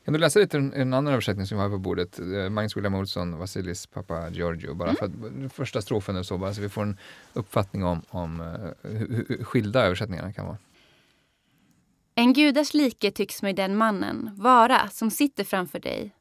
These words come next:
Speaker 2: och nära intill kan höra din ljuva röst och ditt underbara skratt.
Speaker 1: Och sist, slutet kanske också.
Speaker 2: Ja, just det, det är spännande. Hela min kropp,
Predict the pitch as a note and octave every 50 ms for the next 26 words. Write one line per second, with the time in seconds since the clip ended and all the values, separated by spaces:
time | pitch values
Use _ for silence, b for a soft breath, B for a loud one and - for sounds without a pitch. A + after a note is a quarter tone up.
0 | _ _ G#3+ A3 B3+ C4+ C4+ C4 B3 B3 A#3+ A#3 A3 G#3 - - A#3 G#3 F#3 F3
1 | - G3 - - - G3+ G3+ G3 C4 A#3+ A3 G3+ G3+ G#3 G3+ F#3+ F#3 - G3 G3
2 | F#3+ - A#3 B3 A3+ G#3 G#3 G#3+ G3+ F#3 F3+ F#3+ - - - - - - - -
3 | - - - F3+ - _ G#3+ A3+ G3+ F3+ E3 E3+ D#3+ F3 F#3 F3+ F3 - - F#3
4 | - - - - - - _ _ _ - - - _ _ _ _ _ _ _ _
5 | _ _ _ _ _ b b b b b b b - - - - A#2 G2+ - -
6 | - - - A2+ A2 - E2+ D#2+ - - - - - - - - - - _ _
7 | _ _ _ - - - C#4 C#4 - G3 A#3 D4 C#4 - - F#3+ - - E2+ -
8 | A3 - B B B B B B B B B C#4 D#4 D#4+ D#4 D4+ D4+ B B B
9 | B B B B B B B B B - B3+ D#4 D#4 D4 D4 D4+ D4 D4 D4 C#4+
10 | C4+ - B3 A3+ F#3+ - - _ _